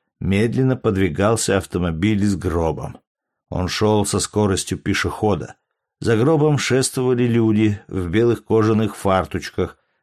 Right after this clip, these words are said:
нацепленных на обыкновенные пиджачные одежды. Один был в цилиндре и визитке. Некоторые из провожающих несли на плечах палки.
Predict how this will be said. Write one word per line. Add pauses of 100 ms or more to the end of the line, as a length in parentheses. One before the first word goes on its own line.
нацепленных
на
обыкновенные (280)
пиджачные
одежды. (920)
Один
был
в
цилиндре
и
визитке. (400)
Некоторые
из
провожающих
несли
на
плечах
палки.